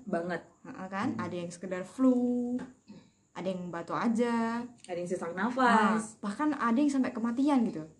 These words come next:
Speaker 2: Iya sih, kita mungkin bakalan dapat antibody setelah terkena covid nineteen. Nah, tapi kalau harus sesak nafas atau malah mati duluan gitu sebelum dapat antibody, nah, itu kan yang tidak kita inginkan ya. Jadi, kita harus cegah dengan vaksin gitu.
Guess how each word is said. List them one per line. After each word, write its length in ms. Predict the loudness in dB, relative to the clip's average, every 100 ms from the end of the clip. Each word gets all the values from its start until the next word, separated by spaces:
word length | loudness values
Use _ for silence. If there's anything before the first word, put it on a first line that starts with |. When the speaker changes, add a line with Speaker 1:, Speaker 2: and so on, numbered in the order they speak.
| _ _ _ _ _ -10 -10 -10
Speaker 2:
Iya 180 | 0 2
sih, 180 | 4 2
kita 180 | 2 2
mungkin 480 | 2 2 2 -2 -4
bakalan 260 | -6 -4 -4
dapat 180 | -6 -6
antibody 420 | -8 -4 2 4
setelah 280 | 4 2 -4
terkena 300 | -6 -10 -10
covid 220 | -10 -14 -14
nineteen. 340 | -12 -12 -14 -18 _ _ _ _
Nah, 100 | -8
tapi 200 | -2 0
kalau 260 | 2 2 2
harus 260 | -2 -2 -2
sesak 140 | -2
nafas 520 | -2 -2 -4 -6 -12 _ _ _ _ -12
atau 200 | -4 0
malah 340 | 2 2 0 -4 -18 _
mati 300 | -6 -2 2
duluan 340 | 2 4 4 4
gitu 180 | 2 0
sebelum 260 | -2 0 0
dapat 180 | 0 -2
antibody, 420 | -4 -2 -2 -2
nah, 180 | -2 -6 -10 _ _ -12
itu 180 | -6 -2
kan 160 | 0
yang 160 | 4 4
tidak 160 | 2 0
kita 140 | -2
inginkan 380 | -4 -2 0 -2
ya. 140 | -4 -6
Jadi, 380 | -6 -4 -4 -6 -14 _ _ -8
kita 180 | -2
harus 140 | 0 0
cegah 260 | -4 -2 -2
dengan 220 | -4 -8
vaksin 500 | -12 -16 -16 -16 -14 -12 -14
gitu. 680 | -14 -10 -10 -8 -8 -10